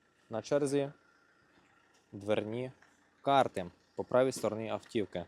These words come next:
Також у хорошому стані. Сидіння з цієї сторони також у хорошому стані. Зараз я вам, шановні, покажу третій ряд сидінь, у якому він стані. Третій ряд також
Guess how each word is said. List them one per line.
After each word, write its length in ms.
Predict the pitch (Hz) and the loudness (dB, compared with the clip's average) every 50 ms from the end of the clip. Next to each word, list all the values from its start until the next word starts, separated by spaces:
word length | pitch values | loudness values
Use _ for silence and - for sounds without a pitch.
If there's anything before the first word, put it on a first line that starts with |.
| _ _ _ _ | _ _ _ _
Також 460 | - 120 - - 107 95 - - - - _ _ _ _ _ _ _ _ _ _ | -4 -4 -2 0 -2 -2 -2 -4 -12 -16 _ _ _ _ _ _ _ _ _ _
у 80 | - 123 | -12 -4
хорошому 560 | - 117 107 107 101 95 - - 107 110 123 | -2 0 0 0 -2 -4 -6 -8 -6 -6 -8
стані. 460 | 123 - - 175 180 185 190 190 196 - _ _ _ _ _ _ _ _ _ _ _ _ _ _ _ _ _ | -6 0 2 4 4 4 2 -2 -4 -8 _ _ _ _ _ _ _ _ _ _ _ _ _ _ _ _ _
Сидіння 440 | - - - - 101 107 117 131 131 | -20 -12 -10 -8 -8 -6 -6 -6 -6
з 100 | - - | -6 -6
цієї 180 | - 110 113 117 | -4 -4 -4 -4
сторони 300 | - - 98 101 104 95 - | -4 -6 -6 -6 -6 -8 -8
також 440 | - 95 - - 117 123 - - - _ _ _ | -10 -10 -4 -4 -4 -4 -4 -8 -16 _ _ _
у 160 | - 104 123 | -6 -6 -6
хорошому 600 | 127 - - 101 95 98 101 - - 107 104 104 | -6 -4 -4 -2 -2 -2 -2 -4 -6 -8 -8 -8
стані. 320 | 101 - - 110 95 92 87 - _ _ _ _ _ _ _ _ _ _ _ _ | -10 -4 -4 -4 -4 -4 -6 -10 _ _ _ _ _ _ _ _ _ _ _ _
Зараз 380 | - 98 120 117 117 120 - - | -4 2 2 4 4 2 0 -4
я 80 | 107 101 | -4 -4
вам, 120 | 104 101 | -4 -4
шановні, 340 | - - 117 110 107 104 101 | -6 -6 -6 -6 -4 -6 -6
покажу 320 | - 107 - 117 104 107 | -8 -6 -8 -6 -6 -6
третій 340 | - - 110 104 - - 101 | -4 0 -2 0 0 0 2
ряд 160 | 101 101 - | 2 2 0
сидінь, 400 | - - 104 104 110 131 156 175 - _ _ _ _ _ _ _ _ _ _ _ _ _ _ _ _ _ _ _ | -2 -6 -6 -4 -2 -2 -2 -4 -8 _ _ _ _ _ _ _ _ _ _ _ _ _ _ _ _ _ _ _
у 60 | - | -8
якому 380 | 107 98 - - 117 120 117 104 | -8 -6 -4 -6 -6 -4 -4 -4
він 160 | 107 117 113 | -4 -6 -6
стані. 400 | - - - 98 92 87 85 82 - _ _ _ _ _ _ _ _ _ _ _ _ _ _ _ _ _ _ _ _ _ _ _ _ _ - _ _ _ _ _ _ _ _ _ _ _ _ _ _ _ _ _ _ _ _ _ _ | -6 -4 -4 -4 -4 -4 -6 -12 -16 _ _ _ _ _ _ _ _ _ _ _ _ _ _ _ _ _ _ _ _ _ _ _ _ _ -20 _ _ _ _ _ _ _ _ _ _ _ _ _ _ _ _ _ _ _ _ _ _
Третій 360 | - - 107 113 - - 95 | -2 0 0 0 0 -4 -4
ряд 140 | 87 95 101 - _ | -4 -4 -6 -6 _
також 500 | - 87 - - - 107 - - - - | -12 -12 -8 -6 -6 -6 -6 -6 -12 -14